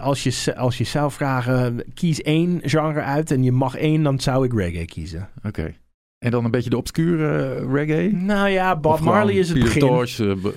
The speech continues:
Speaker 2: Bob
Speaker 1: Ja,
Speaker 2: Marley.
Speaker 1: de, al-, alle die de, van zijn era, die zijn allemaal, eh, belangrijk voor mij geweest.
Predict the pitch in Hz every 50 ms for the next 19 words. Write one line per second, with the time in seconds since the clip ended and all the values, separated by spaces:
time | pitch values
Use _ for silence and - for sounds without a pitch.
0 | 113 101 101 95 98 104 107 107 107 127 131 131 120 - - 123 143 156 165 -
1 | 156 160 165 165 165 156 151 156 156 143 135 135 123 123 123 123 127 131 127 120
2 | 120 113 - - 135 127 131 135 131 135 110 127 123 123 120 120 120 120 120 123
3 | 123 120 123 123 117 117 120 120 120 117 113 113 113 95 - 139 127 120 113 107
4 | 113 113 110 107 - - - 101 104 107 98 98 98 98 95 110 - - - -
5 | -